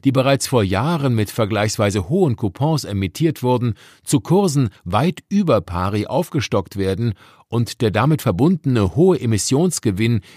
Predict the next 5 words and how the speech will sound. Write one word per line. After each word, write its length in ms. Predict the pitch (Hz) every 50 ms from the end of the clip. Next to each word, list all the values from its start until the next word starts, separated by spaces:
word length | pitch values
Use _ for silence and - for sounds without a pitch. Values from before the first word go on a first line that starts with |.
| -
in 140 | - 123 123
den 180 | 123 127 127 -
aktuellen 600 | 143 - - - 143 - - 170 208 214 170 117
Staatshaushalt 880 | - - - 156 196 220 - - - 135 113 107 - - 98 87 85 -
fließt, 480 | - - 151 160 143 - - - -